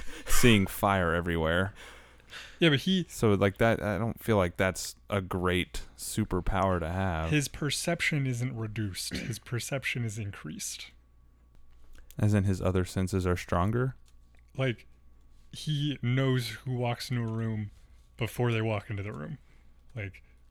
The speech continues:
Speaker 2: when their hand touches the doorknob, he's like, "Oh, Foggy's o-, coming into the,"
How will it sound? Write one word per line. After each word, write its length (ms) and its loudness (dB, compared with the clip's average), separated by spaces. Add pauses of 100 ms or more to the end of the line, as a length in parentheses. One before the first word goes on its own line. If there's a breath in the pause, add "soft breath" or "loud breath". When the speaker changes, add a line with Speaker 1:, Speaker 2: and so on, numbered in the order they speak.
(440)
Speaker 2:
when 140 0
their 120 0
hand 380 -4
touches 300 -6
the 120 -8
doorknob, 580 -4
he's 260 -8
like, 300 -6
"Oh, 160 0
Foggy's 480 -4
o-, 100 -10 (140)
coming 240 -12
into 160 -12
the," 100 -14